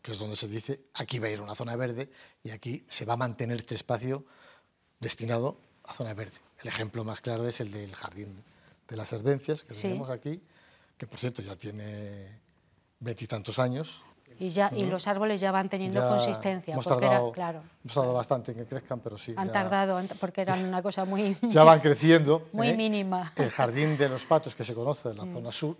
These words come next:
Speaker 1: también está previsto en el planeamiento que eso se mantuviera como zona verde. El Soto, el Soto, que es el jardín periurbano también más importante,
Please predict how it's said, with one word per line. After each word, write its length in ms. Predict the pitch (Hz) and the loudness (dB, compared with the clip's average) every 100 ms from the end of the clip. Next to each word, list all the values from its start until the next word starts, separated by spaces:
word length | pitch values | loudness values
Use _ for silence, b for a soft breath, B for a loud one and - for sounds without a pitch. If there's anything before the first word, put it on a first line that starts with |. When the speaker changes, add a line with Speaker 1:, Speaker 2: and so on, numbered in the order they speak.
| - | -10
Speaker 1:
también 300 | 110 101 113 | -8 -4 -2
está 180 | - - | -2 -4
previsto 600 | 92 107 139 - 104 - b b b b - | -6 -4 -4 -4 -14 -18 b b b b -16
en 120 | 110 | -14
el 80 | 104 | -12
planeamiento 520 | 107 107 104 117 110 | -12 -14 -10 -12 -12
que 100 | - | -6
eso 160 | 117 120 | -4 -4
se 100 | 117 | -6
mantuviera 560 | 107 101 98 113 120 104 | -10 -14 -8 -4 -2 -4
como 220 | 95 - | -12 -14
zona 200 | - 107 | -10 -6
verde. 320 | 123 123 147 - b b b b b b b b _ _ _ | -6 -8 -14 -20 b b b b b b b b _ _ _
El 100 | - | -2
Soto, 340 | - 139 - - _ _ _ _ _ _ _ | 2 2 0 -12 _ _ _ _ _ _ _
el 120 | - | -8
Soto, 260 | - 127 131 | -6 -4 -4
que 80 | 123 | -4
es 100 | 135 | -6
el 60 | |
jardín 320 | 131 117 131 | -6 -6 -6
periurbano 720 | 107 135 127 127 113 139 135 - | -2 0 2 2 4 4 4 -2
también 320 | 113 120 117 | -6 -6 -6
más 160 | 113 | -8
importante, 640 | 113 101 113 160 151 - | -10 -12 -2 -2 -2 -8